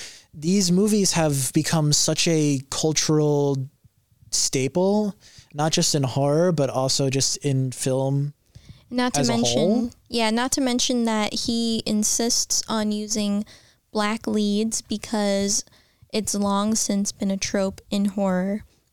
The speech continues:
Speaker 2: of, like, the people of color in the films dying first
Speaker 1: Mm-hmm.
Speaker 2: or being used as plot devices. And he does this really, like, intelligently 'cause he incorporates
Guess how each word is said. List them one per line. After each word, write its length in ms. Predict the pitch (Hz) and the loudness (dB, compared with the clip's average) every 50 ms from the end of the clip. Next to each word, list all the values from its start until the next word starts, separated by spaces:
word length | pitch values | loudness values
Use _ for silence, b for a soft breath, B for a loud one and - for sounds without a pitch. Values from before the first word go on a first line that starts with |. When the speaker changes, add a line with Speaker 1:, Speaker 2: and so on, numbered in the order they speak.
| _ _ - | _ _ -6
Speaker 2:
of, 420 | - 202 196 190 190 190 202 226 - _ _ _ | -4 -2 -2 -2 -2 -4 -6 -8 -10 _ _ _
like, 340 | - 202 190 190 190 190 - - _ _ _ - - | -8 -4 -4 -4 -4 -6 -10 -18 _ _ _ -20 -18
the 80 | 208 | -16
people 360 | 196 - - 220 208 - 202 196 | -12 -8 -6 -6 -4 -4 -4 -4
of 140 | 190 - | -4 -6
color 340 | - - 208 190 190 185 185 | -4 -2 -2 0 0 0 -2
in 300 | - - 196 190 185 185 | -2 -2 -2 -2 -4 -4
the 60 | 190 | -6
films 480 | - - 190 180 180 185 185 185 - - - - | -8 -8 -6 -4 -4 -2 -2 -4 -4 -4 -6 -8
dying 380 | 190 - 185 180 180 180 180 180 | -6 -6 -4 -2 -2 -2 -4 -2
first 580 | - - 226 247 254 254 247 - - - - - - - | -2 0 0 0 0 0 0 0 0 0 -2 -6 -6 -4
Speaker 1:
Mm-hmm. 120 | 151 143 | -2 -2
Speaker 2:
or 200 | 185 185 185 185 - - - | 0 0 0 -2 -4 -6 -8
being 240 | - 196 190 190 190 | -6 -4 -2 -2 -2
used 320 | 185 185 185 185 - - | -2 -2 -2 -2 -2 -2
as 120 | - - - | -2 -4 -4
plot 340 | - - - 247 - - - | -6 -4 -6 -6 -4 -4 -6
devices. 640 | - 202 - - 220 - - - - 262 - - - B B B B B B B B B B B | -6 -4 -4 -4 -4 -4 -4 -4 -4 -4 -4 -4 -4 B B B B B B B B B B B
And 180 | B 233 240 247 | B 0 2 2
he 340 | 247 269 254 254 247 - - - - | 2 0 0 0 -2 -4 -6 -4 -2
does 240 | 254 247 262 269 - | 0 0 0 0 0
this 200 | 302 285 - 254 | 0 0 0 0
really, 500 | 240 247 240 240 233 220 220 214 - - - - _ _ _ _ _ _ _ _ _ - 202 202 - - _ _ | 0 0 0 0 0 0 0 -2 -2 -4 -8 -18 _ _ _ _ _ _ _ _ _ -20 -18 -18 -20 -20 _ _
like, 400 | - 202 190 196 190 - - - - _ _ - | -4 -2 -2 -2 -2 -6 -10 -18 -20 _ _ -4
intelligently 760 | - 214 202 - - 214 226 262 262 226 196 196 208 190 190 196 | -2 -2 0 0 -2 -2 -2 0 0 0 -2 -2 -2 -4 -6 -6
'cause 320 | - 208 202 196 190 - - - _ b b b b b b b b b b b b b | -4 -4 -2 -2 -4 -4 -8 -12 _ b b b b b b b b b b b b b
he 320 | b - - 254 247 226 - | b -6 -4 -2 0 0 0
incorporates 920 | - 220 220 220 - 262 254 - - 254 233 220 208 202 196 - - - | -2 -2 -2 0 -2 -2 -2 -2 -2 -2 0 0 0 0 -2 -2 -2 -2